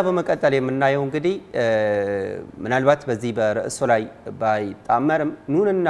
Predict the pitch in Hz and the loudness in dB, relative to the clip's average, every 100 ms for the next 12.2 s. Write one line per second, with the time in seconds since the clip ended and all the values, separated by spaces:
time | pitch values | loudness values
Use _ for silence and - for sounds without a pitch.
0 | 143 147 139 139 - - - - - 107 | 2 2 -2 -4 -12 -20 -20 -14 -4 -2
1 | 107 107 170 180 180 175 151 139 143 139 | -2 -2 -2 0 0 0 0 -2 -2 -2
2 | 127 113 120 - 117 139 170 - 139 156 | -4 -6 -8 -6 -4 -2 -2 -2 0 0
3 | 165 151 143 139 135 120 113 117 117 110 | 0 4 2 2 -2 -2 -2 -2 -2 -2
4 | 120 160 165 - 120 110 107 - 127 123 | 0 -2 -8 -10 -4 -4 -4 -4 -4 -4
5 | 113 117 113 117 147 139 - 113 123 135 | -4 -4 -4 -6 -4 -6 -4 2 2 2
6 | 123 117 107 101 90 82 - - - - | 0 -2 -4 -6 -8 -12 -18 -20 -20 -20
7 | - - 135 180 202 185 170 135 147 156 | -20 -4 2 4 4 4 4 4 2 0
8 | 151 - - - - - - - - 120 | -2 -6 -20 -20 -20 -20 -20 -18 -6 -2
9 | 139 123 110 104 123 139 143 - - - | 0 2 0 0 0 -4 -6 -14 -20 -20
10 | - - - - - - - - 151 139 | -20 -20 -20 -20 -20 -20 -8 2 4 6
11 | 185 180 160 139 147 156 143 135 113 127 | 4 4 2 2 2 2 0 -2 -4 -4
12 | 147 151 | -2 0